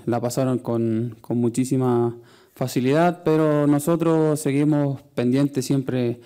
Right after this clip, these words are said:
a lo nuestro. Sabemos que tenemos que hacer nuestro trabajo de, de la mejor manera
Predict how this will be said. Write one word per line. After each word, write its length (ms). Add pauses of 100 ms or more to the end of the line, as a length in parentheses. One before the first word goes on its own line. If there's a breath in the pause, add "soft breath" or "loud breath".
(300 loud breath)
a 120
lo 100
nuestro. 500
Sabemos 380
que 300
tenemos 280
que 100
hacer 180
nuestro 320
trabajo 480
de, 120
de 120
la 100
mejor 240
manera 400